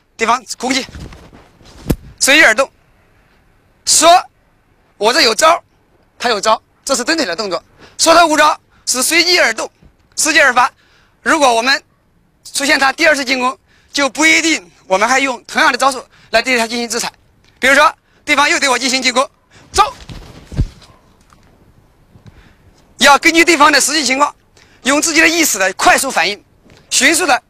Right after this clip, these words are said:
向对方进行反应，同时还体现了我们内压的借力打力的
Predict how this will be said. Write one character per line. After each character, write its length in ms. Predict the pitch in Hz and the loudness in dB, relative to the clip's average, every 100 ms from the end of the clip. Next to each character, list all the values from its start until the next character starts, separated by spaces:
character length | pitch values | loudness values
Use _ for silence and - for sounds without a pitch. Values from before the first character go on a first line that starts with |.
| _ _ _ | _ _ _
向 160 | - 247 | -4 0
对 100 | 262 | 2
方 180 | 233 247 _ _ - | 2 0 _ _ -8
进 100 | 226 | -6
行 120 | 214 | -4
反 180 | 151 156 | -6 -6
应， 80 | - _ - - _ _ _ | -12 _ -20 -20 _ _ _
同 160 | - | 0
时 100 | 302 | 2
还 120 | 294 294 | 2 0
体 180 | - | 0
现 120 | 247 233 | -2 -2
了 100 | - _ _ _ _ _ _ _ _ | -4 _ _ _ _ _ _ _ _
我 100 | 190 | -2
们 80 | 233 | 2
内 100 | 285 | 2
压 160 | 254 254 | 2 0
的 160 | 240 _ _ _ | -2 _ _ _
借 200 | 339 277 | -2 0
力 100 | 269 | 0
打 120 | 196 | -2
力 120 | 247 | 0
的 180 | 214 | -2